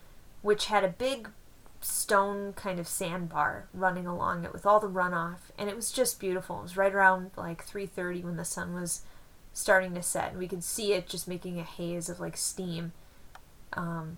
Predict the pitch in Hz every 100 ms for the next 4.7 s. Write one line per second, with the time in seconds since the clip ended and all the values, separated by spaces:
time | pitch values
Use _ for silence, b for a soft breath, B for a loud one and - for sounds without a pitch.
0 | 202 - - - 175 170 208 180 165 -
1 | - 175 - 190 196 - - 190 180 -
2 | 180 180 175 175 175 170 180 185 175 170
3 | 175 175 180 175 196 190 175 175 175 175
4 | 180 180 175 - - -